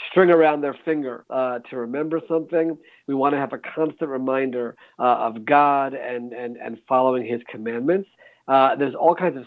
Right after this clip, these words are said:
symbolism. So, for example, in terms of the numbers of strings, uh, the numbers of knots, uh, they equal various, uh, have numerical values that relate to the observance of commandments and remembering God.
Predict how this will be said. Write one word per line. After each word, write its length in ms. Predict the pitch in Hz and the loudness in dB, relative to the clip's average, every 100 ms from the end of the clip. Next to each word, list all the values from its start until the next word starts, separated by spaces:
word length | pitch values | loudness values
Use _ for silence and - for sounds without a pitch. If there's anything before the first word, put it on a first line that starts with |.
| - | -6
symbolism. 560 | 180 175 170 143 160 147 | -2 2 2 2 -2 -4
So, 100 | 135 - | -10 -6
for 200 | 139 123 | -6 -4
example, 480 | 117 143 147 147 | -2 -2 0 0
in 60 | 135 | -2
terms 180 | - 139 | -4 -12
of 80 | 120 | -8
the 80 | |
numbers 400 | 123 127 123 123 | -8 -6 -8 -10
of 80 | 113 - - | -10 -12 0
strings, 460 | 175 160 151 147 143 _ - - | 4 6 4 0 -4 _ -20 -6
uh, 240 | 131 135 127 | 2 4 4
the 80 | 127 | 2
numbers 380 | 135 131 120 | -2 -2 -6
of 160 | 117 127 | -8 -6
knots, 440 | 156 190 165 151 - - _ - - | 0 2 2 -2 -8 -20 _ -16 -4
uh, 240 | 135 131 | 0 0
they 100 | 123 | 0
equal 500 | 139 165 - 147 131 | 0 0 0 -2 -2
various, 540 | 113 139 143 139 135 - _ - | 2 2 4 2 0 -4 _ -6
uh, 160 | 131 127 120 | -4 -4 -4
have 160 | 135 | -6
numerical 560 | 127 123 151 156 156 147 | -4 2 4 4 0 -6
values 680 | 135 135 135 127 127 120 120 - | -4 -2 -2 -4 -6 -10 -14 -6
that 220 | 131 - | -4 -4
relate 460 | 123 123 131 135 - _ - - | -4 -4 -2 -2 -4 _ -12 -2
to 420 | 139 127 123 120 - - | 0 0 -2 -6 -10 -14
the 140 | 107 | -6
observance 500 | 117 110 135 135 127 | -6 0 0 0 -2
of 120 | 131 - | -6 -8
commandments 800 | - 131 180 175 156 143 135 - - | -6 2 4 4 4 2 -2 -10 -10
and 140 | 127 | -10
remembering 540 | 123 131 131 127 123 117 | -6 -6 -4 -6 -6 -2
God. 420 | 147 147 151 | 2 4 4